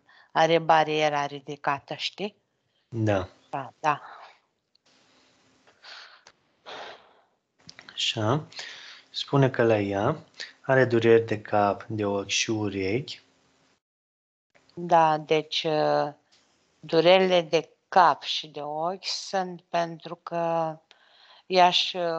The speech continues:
Speaker 1: forțează vizualizarea, să știi.
Speaker 2: Da.
Speaker 1: Și da, cred că până în, uh, zona urechilor se, se duce. Ca și cum, uh, craniul ar încerca să se desfacă oasele.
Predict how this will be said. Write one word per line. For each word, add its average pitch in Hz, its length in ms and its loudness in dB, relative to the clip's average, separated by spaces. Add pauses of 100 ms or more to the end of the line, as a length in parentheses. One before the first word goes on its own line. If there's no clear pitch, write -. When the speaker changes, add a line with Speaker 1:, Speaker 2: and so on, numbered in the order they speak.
Speaker 1:
forțează 180 800 0
vizualizarea, 160 1040 -6
să - 180 -18
știi. - 400 -16 (920)
Speaker 2:
Da. 104 540 -4 (200)
Speaker 1:
Și - 260 -6
da, 214 540 2 (280)
cred 202 280 -4
că - 160 -10
până 196 340 -6
în, 190 300 -6
uh, 170 520 -4
zona 175 440 2
urechilor 156 840 -2
se, 147 880 -6
se 165 200 2
duce. 160 460 -6 (440)
Ca 180 140 6
și - 200 0
cum, 208 340 -2
uh, 190 220 -4 (340)
craniul 185 640 2
ar 151 160 0
încerca 160 580 -4
să - 180 -12
se 165 240 -16
desfacă 160 640 -4
oasele. 156 600 -4